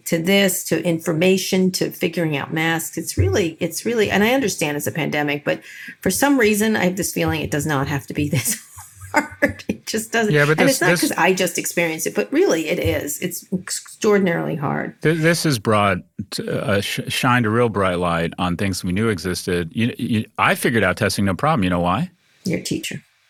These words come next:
Speaker 2: I have money.
Speaker 1: Yeah.
Speaker 2: I had
Speaker 1: Okay.
Speaker 2: someone come to my house to test my whole family. I, my kids'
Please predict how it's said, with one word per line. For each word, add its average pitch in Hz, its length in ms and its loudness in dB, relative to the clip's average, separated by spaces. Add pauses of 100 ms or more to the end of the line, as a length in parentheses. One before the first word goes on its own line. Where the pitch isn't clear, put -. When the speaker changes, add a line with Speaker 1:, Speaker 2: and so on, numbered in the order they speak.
(220)
Speaker 2:
I 123 80 2
have 131 100 4
money. 139 280 2 (420)
Speaker 1:
Yeah. 160 180 -2 (280)
Speaker 2:
I 165 40 -2
had 120 140 4
Speaker 1:
Okay. 117 100 0
Speaker 2:
someone 127 200 2
come 135 180 0
to 123 40 2
my 127 140 4
house 131 400 0
to - 100 -12
test 113 260 0
my 113 100 2
whole 117 140 2
family. 117 480 2
I, 101 140 2
my 101 180 0
kids' 110 480 -2